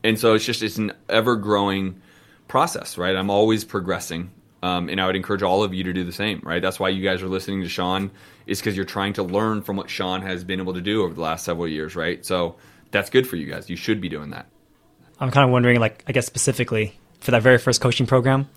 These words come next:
Speaker 2: what were some, like, major key takeaways that you probably got from that?
Speaker 1: You know, it was probably, I don't remember the, the exact, because the world was so different there, because it was so, um, short sale and, like, foreclosure heavy back in those days.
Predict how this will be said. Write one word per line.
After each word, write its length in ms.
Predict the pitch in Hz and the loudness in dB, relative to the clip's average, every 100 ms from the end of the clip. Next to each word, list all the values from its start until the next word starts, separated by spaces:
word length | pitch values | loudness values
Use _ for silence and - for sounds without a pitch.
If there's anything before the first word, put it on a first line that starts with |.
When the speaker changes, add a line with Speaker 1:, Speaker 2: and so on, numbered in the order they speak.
| _ | _
Speaker 2:
what 220 | 143 123 | -8 4
were 80 | 127 | 6
some, 240 | 123 127 123 | 6 4 2
like, 220 | 113 - | -2 0
major 240 | 123 120 | 2 2
key 160 | 117 120 | 2 2
takeaways 360 | 117 113 110 | 2 2 0
that 60 | 107 | 0
you 80 | 107 | -2
probably 200 | 110 104 | 0 0
got 220 | 107 - | 0 -4
from 120 | - | -4
that? 180 | 104 107 - _ _ _ _ _ _ | -6 -8 -14 _ _ _ _ _ _
Speaker 1:
You 120 | 123 120 | 0 2
know, 240 | 123 120 | 4 6
it 80 | 110 | 4
was 160 | 101 | 2
probably, 760 | - - 120 143 135 127 120 - | -4 -10 -6 -4 -2 0 0 -2
I 120 | - 110 | -2 0
don't 200 | 127 113 | 0 0
remember 320 | 107 107 101 | 0 0 0
the, 220 | 90 85 | 0 -4
the 160 | 85 90 | -4 -4
exact, 600 | 82 82 87 87 - - | -4 -6 -6 -4 -6 -8
because 260 | 95 101 87 | -6 -4 -6
the 80 | |
world 340 | 87 90 95 95 | -4 0 0 0
was 120 | 85 | -6
so 320 | - 98 92 | -4 -2 -2
different 360 | 87 87 90 82 | -2 -6 -6 -2
there, 200 | 95 98 | 0 0
because 280 | 90 95 90 | -2 -6 -6
it 40 | |
was 140 | 87 - | -6 -4
so, 460 | 92 92 92 90 - | 0 2 2 -2 -6
um, 440 | 82 82 78 80 - | -4 -2 -4 -10 -12
short 340 | - 107 - | -4 0 0
sale 380 | - 101 98 95 | 2 2 4 2
and, 140 | 90 87 | 0 -2
like, 180 | 87 | -6
foreclosure 560 | - 87 - 92 87 85 | -6 -6 -2 -4 -2 -6
heavy 300 | 87 85 90 | -6 -6 -2
back 280 | 90 92 - | 0 -2 -2
in 60 | |
those 200 | 98 95 | -6 -6
days. 420 | 110 107 123 - | -2 -2 -2 -6